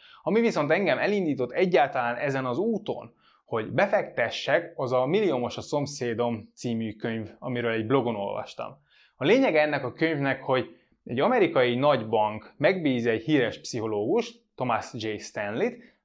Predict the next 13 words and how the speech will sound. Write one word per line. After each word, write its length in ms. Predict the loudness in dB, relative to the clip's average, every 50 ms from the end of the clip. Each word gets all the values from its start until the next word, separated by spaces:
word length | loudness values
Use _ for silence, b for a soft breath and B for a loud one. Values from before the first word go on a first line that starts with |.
| _ _
aki 200 | -14 -8 -4 -2
ugye 120 | -2 -2
a 40 | -2
könyv 180 | -2 -4 -4 -4
szerzője, 880 | -4 0 0 2 2 2 2 2 4 4 4 2 0 -10 -16 _ _ _ _ _
hogy 120 | -6 0
keressen 460 | 2 4 4 4 2 2 -2 -4 0
fel 160 | 2 0 2
dollármilliómosokat 1200 | 2 4 4 4 4 4 2 2 2 0 0 0 0 0 -2 -2 -4 -6 -6 -6 -6 -2 -2 0 0
és 160 | 0 -2 -2
csináljon 420 | -4 -4 -2 -2 -2 -2 -2 -4 -2
velük 340 | -2 0 0 -2 -4 -6 -4
piackutatást. 880 | -2 0 0 0 -2 -6 -10 -8 -8 -8 -8 -6 -8 -8 -10 -12 -16